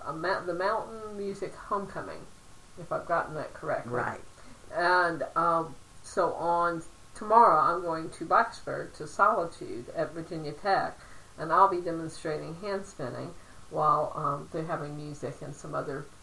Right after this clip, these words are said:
Speaker 1: uh, demonstrators and everything.
Speaker 2: That'll be a fun day.
Speaker 1: That will be really nice. We'll enjoy that.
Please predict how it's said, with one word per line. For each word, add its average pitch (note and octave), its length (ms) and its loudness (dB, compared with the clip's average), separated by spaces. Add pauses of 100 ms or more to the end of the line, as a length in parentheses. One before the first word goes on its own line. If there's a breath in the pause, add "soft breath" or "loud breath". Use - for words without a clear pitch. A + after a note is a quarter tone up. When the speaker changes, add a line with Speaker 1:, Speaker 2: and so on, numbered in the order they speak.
(200)
Speaker 1:
uh, - 180 -6
demonstrators C3 800 -8
and D3 140 -10
everything. B3+ 180 2
Speaker 2:
That'll F3 280 6
be A2 180 -2
a - 40 -10
fun G2+ 400 -8 (180)
day. - 100 -12
Speaker 1:
That F3+ 200 4
will F3+ 100 2
be E3+ 180 -4
really F#3+ 400 0
nice. A2 420 -8
We'll G3 180 2
enjoy F3 560 0
that. D#3 400 0